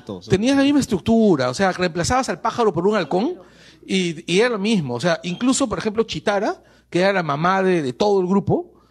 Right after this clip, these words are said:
Speaker 2: tiene a un ejemplo que es la Acerina, que era la, que, a-, que era Ironheart, era Steelheart, que era la, ¿cómo se llama? La, la hermana del, del, del grandote,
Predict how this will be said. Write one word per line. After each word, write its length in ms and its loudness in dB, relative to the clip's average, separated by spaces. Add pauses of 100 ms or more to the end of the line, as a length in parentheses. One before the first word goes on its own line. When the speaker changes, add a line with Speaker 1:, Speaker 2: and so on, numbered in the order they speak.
(420)
Speaker 2:
tiene 400 0
a 80 -2
un 120 4
ejemplo 400 0
que 100 -2
es 120 -4
la 720 -2
Acerina, 640 -4
que 120 -2
era 140 2
la, 540 -2 (760)
que, 200 -16
a-, 160 -4
que 140 -2
era 400 0 (160)
Ironheart, 480 0
era 680 2
Steelheart, 680 -2
que 120 -2
era 120 2
la, 140 0
¿cómo 180 -2
se 100 -2
llama? 140 0
La, 200 0
la 120 0
hermana 480 0
del, 480 -6
del, 320 -4
del 180 -4
grandote, 540 -2